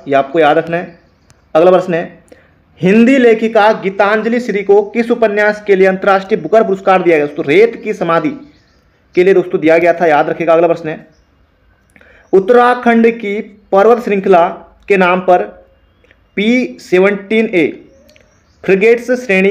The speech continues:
के पोत का नाम क्या रखा गया? दोस्तों ये रखा गया दूनागिरी, दूनागिरी। जबरदस्त प्रश्न है, याद रखिएगा। अगला प्रश्न है,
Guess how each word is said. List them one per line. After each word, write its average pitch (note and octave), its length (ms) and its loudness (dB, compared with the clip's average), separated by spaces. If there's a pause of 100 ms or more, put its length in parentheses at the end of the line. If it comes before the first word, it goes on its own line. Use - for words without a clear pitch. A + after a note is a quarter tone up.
के G#3 180 -2
पोत G#3+ 360 2
का A3 100 2
नाम G#3 200 -2
क्या G#3+ 200 2
रखा F#3+ 240 0
गया? D3 100 0
दोस्तों D3+ 160 -6
ये G3+ 60 4
रखा F#3 160 -2
गया F#3+ 120 0
दूनागिरी, D#3+ 500 -2 (160)
दूनागिरी। D#3 380 0 (180)
जबरदस्त F3+ 280 2
प्रश्न F3 260 -2
है, F3 60 -2
याद D#3 160 0
रखिएगा। D#3 240 -6 (2000)
अगला G3 260 4
प्रश्न G#3+ 280 0
है, G3 320 0